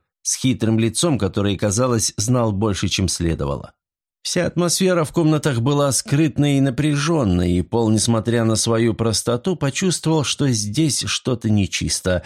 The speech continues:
как только вошел в крошечную гостиную.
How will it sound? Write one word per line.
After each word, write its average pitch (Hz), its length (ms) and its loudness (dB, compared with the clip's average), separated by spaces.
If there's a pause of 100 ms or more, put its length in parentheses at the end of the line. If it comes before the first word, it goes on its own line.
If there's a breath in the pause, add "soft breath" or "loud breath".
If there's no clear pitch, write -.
(140)
как 95 160 -2
только 110 280 0
вошел 110 440 0
в - 120 -8
крошечную 101 680 0
гостиную. 78 720 -4